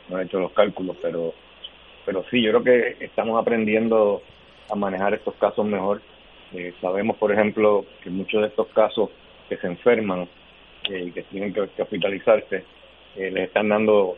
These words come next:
anticoagulación de rutina con, con heparina. Y la razón para eso es porque se demostró que en las autopsias, eh, pacientes que morían de covid diecinueve en China y en Italia, especialmente en Italia, eh,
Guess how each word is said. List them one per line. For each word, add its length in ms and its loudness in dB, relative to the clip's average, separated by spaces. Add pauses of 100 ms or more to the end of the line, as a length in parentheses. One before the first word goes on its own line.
(320)
anticoagulación 1120 0
de 120 -2
rutina 440 -4 (360)
con, 100 -20 (220)
con 160 -8
heparina. 400 -2 (760)
Y 60 -10
la 120 -4
razón 280 -2
para 240 6
eso 180 -2
es 60 -8
porque 240 -6
se 140 -6
demostró 500 -2
que 60 -4
en 100 -4
las 180 -4 (140)
autopsias, 720 -2
eh, 640 -20 (160)
pacientes 460 -10
que 100 -4
morían 380 -4
de 100 -2
covid 280 0
diecinueve 720 -2 (720)
en 220 -10
China 280 0
y 60 0
en 140 -4
Italia, 580 2
especialmente 920 -12
en 120 -6
Italia, 380 -4 (580)
eh, 140 -6